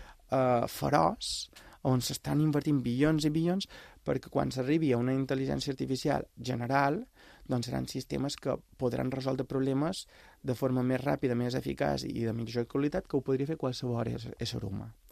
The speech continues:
Llavors, això, això, això està destinat a transformar l'economia. Com? Però me demanaves fa deu anys, jo crec que ho veurem bastant abans, eh? Tal vegada ho veiem en dos, tres, quatre anys. Com? Doncs ara tenim una economia basada en el coneixement.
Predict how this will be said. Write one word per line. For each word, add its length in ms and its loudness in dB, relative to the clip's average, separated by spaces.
Llavors, 260 0
això, 260 -4
això, 220 -10
això 160 -4
està 160 0
destinat 440 -2
a 60 -4
transformar 640 0
l'economia. 640 -2
Com? 400 6
Però 120 0
me 140 2
demanaves 480 4
fa 100 8
deu 220 4
anys, 160 0
jo 100 2
crec 140 -2
que 80 0
ho 20 2
veurem 240 2
bastant 320 0
abans, 380 0
eh? 100 0
Tal 200 0
vegada 200 2
ho 80 2
veiem 220 0
en 100 0
dos, 240 2
tres, 300 0
quatre 260 2
anys. 220 -6
Com? 240 6
Doncs 640 4
ara 300 6
tenim 220 4
una 160 2
economia 340 4
basada 300 0
en 80 2
el 100 -2
coneixement. 560 -4